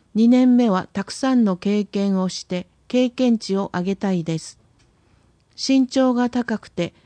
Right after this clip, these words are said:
ボールの強さに自信があるので、大谷翔平選手や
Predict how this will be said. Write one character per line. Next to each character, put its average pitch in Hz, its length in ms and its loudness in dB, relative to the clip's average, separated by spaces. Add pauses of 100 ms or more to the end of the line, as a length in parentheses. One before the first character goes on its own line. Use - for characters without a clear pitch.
(160)
ボ 240 220 4
ー 262 40 2
ル 254 120 2
の 247 140 2
強 247 280 0
さ 196 160 -2
に 170 180 -2
自 190 180 -6
信 233 280 2
が 220 180 -2
あ 208 80 0
る 190 120 0
の 175 140 0
で、 165 180 -6 (480)
大 233 160 4
谷 240 280 2
翔 233 280 0
平 226 260 0
選 214 280 -2
手 175 200 -4
や 160 180 -4